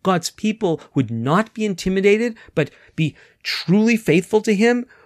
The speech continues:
we will see such world powers undergo seismic shifting before our eyes.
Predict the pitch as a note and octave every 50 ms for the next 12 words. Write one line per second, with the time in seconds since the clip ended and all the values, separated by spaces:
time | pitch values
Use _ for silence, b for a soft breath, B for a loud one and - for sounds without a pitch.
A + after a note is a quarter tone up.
0 | b b _ C#3+ F3+ G#3 G#3+ A#3 A3 A3 - - G3 F3+ E3 E3+ - - - E3+
1 | - - D#3 C#3+ E3+ G#3 A3+ A#3+ A#3+ _ - - - G#3+ G#3+ G#3 F#3+ D3+ C#3 C3+
2 | - - F3 G3+ G3 A3 G#3+ E3+ F3 E3 D3 - - - - - D#3 - G#3 A#3
3 | A3 - A3 G#3 - - - - - B3 B3+ _ - C3+ B2 C3 - _ _ _
4 | - C#3+ - - - D3 C3+ C3+ C3 C3 C3 C3 B2 A2 G2+ - - -